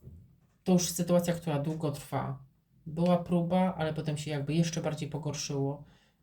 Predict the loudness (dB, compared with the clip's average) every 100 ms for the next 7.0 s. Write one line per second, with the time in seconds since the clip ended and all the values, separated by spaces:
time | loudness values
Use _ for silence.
0 | -10 -6 -2 -2 -4 -2 -2 -2 -6 -6
1 | -4 -4 -4 -8 -8 -6 -4 -4 0 2
2 | 2 -2 -2 -2 0 0 0 -2 -8 -8
3 | -8 -8 -10 -10 -6 -6 -6 -8 -10 -8
4 | -6 -6 -6 -4 -4 0 -2 0 -4 -2
5 | -4 -4 -8 -8 -10 -20 _ _ -20 -8
6 | -4 0 0 0 0 -2 -2 -4 -4 -6